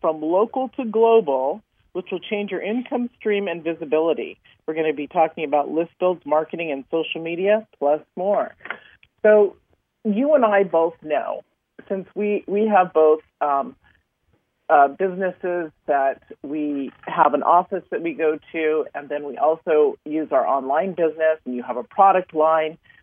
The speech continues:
So we know how important the list builds, the people who follow our work, the expansion, the marketing, um, how important this is, how to use social media. When is it important to hire someone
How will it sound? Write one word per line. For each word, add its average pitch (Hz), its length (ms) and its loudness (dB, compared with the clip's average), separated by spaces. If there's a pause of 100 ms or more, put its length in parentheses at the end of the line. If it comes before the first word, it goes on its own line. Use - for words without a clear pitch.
(200)
So 214 80 4
we 254 300 0
know 196 300 2
how 196 380 0
important 202 720 -6 (640)
the 147 220 2
list 196 400 0 (180)
builds, 117 360 -4 (100)
the 151 120 -2
people 196 360 -4
who 185 240 0
follow 165 380 6
our 151 160 4
work, 131 260 -6 (100)
the 151 100 -8
expansion, 160 840 -10
the 135 60 -14
marketing, 139 840 -2 (420)
um, 139 380 -2 (120)
how 208 460 4
important 151 800 -8 (180)
this 160 220 -8 (100)
is, 131 220 -4
how 180 300 0
to 196 60 -2
use 185 240 -6 (120)
social 175 420 -6
media. 180 460 -4 (360)
When 185 260 -2
is 202 160 2
it 190 120 2
important 185 640 -2 (100)
to 175 180 -2
hire 185 500 2 (140)
someone 180 440 2